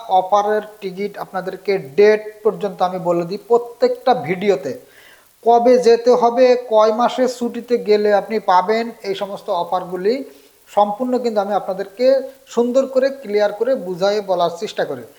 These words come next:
কিন্তু সেখানে এই যে আমি যদি এখন আপনাদেরকে বলি, সাপোজ ধরেন এই মে মাসের আঠাশ তারিখের আগে এখনও আপনারা আমাদের কাছ থেকে টিকিট নিতে পারবেন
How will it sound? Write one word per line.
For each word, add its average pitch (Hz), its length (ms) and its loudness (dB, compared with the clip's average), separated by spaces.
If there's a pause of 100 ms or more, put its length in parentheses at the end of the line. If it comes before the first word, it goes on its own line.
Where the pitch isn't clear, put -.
(260)
কিন্তু 202 160 -6
সেখানে 262 760 2
এই 233 180 2
যে 214 120 4
আমি 226 240 0
যদি 254 200 -2
এখন 214 280 -2
আপনাদেরকে 214 500 -2
বলি, 175 480 0
সাপোজ 202 400 -8
ধরেন 180 400 -4 (520)
এই 226 180 6
মে 220 280 4
মাসের 269 420 0 (720)
আঠাশ 254 360 0
তারিখের 262 480 0
আগে 170 320 0 (1400)
এখনও 233 360 0
আপনারা 214 360 0
আমাদের 180 260 -2
কাছ 175 140 -6
থেকে 185 180 -8
টিকিট 175 300 -12
নিতে 180 220 -12
পারবেন 190 300 -4